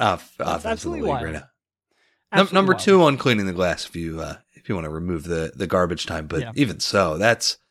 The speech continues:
Speaker 1: it does not feel like you're watching that. I, I guess the only time it feels like that is when Seth Curry is making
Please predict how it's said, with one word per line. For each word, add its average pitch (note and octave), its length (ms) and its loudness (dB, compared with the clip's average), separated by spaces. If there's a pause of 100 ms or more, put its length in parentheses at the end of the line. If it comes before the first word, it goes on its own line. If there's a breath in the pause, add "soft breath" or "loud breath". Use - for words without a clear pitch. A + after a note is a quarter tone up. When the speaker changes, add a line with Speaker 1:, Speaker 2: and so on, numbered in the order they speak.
(560)
Speaker 1:
it B2 100 -6
does A2+ 160 -4
not C#3 200 2
feel C#3 560 -2
like B2 180 0
you're A#2 80 -2
watching A#2+ 360 0
that. A#2+ 280 2 (260 soft breath)
I, B2 200 -2
I B2 140 2
guess B2+ 300 2
the A#2+ 140 -6
only A#2 220 -2
time B2+ 260 0
it A2+ 60 -4
feels B2 300 0
like A#2 140 0
that A#2+ 180 4
is A2 100 0
when G2 100 -4
Seth - 240 0
Curry G#2+ 240 4
is G2 140 0
making F#2+ 280 -4